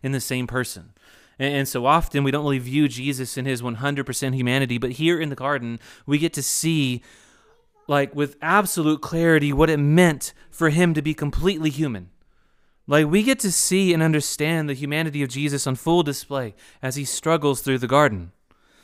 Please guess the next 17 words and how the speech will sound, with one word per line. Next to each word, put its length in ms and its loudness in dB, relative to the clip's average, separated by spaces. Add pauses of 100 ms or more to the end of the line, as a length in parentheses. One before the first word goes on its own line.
(320)
We 120 -6
get 200 -8
to 100 -10
encounter 440 -8
what 120 -6
it 40 -8
really 400 -6
meant 340 -8 (260)
for 260 -8
the 140 -6
Son 260 -4
of 80 -4
God 180 -6
to 60 -6
put 120 0
on 120 -4
flesh 520 -6